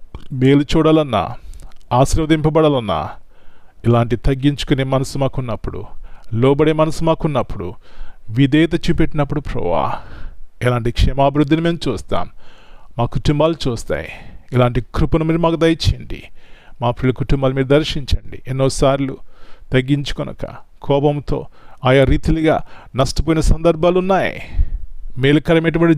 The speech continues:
జీవితానికి బదులు శాపగ్రస్తమైనటువంటి పరిస్థితులు ఏర్పడ్డాయి.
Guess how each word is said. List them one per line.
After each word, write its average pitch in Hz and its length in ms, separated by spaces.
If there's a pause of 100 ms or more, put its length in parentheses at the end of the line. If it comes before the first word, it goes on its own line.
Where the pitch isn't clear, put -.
జీవితానికి 180 480
బదులు 98 300 (960)
శాపగ్రస్తమైనటువంటి 175 1000
పరిస్థితులు 180 340
ఏర్పడ్డాయి. 180 500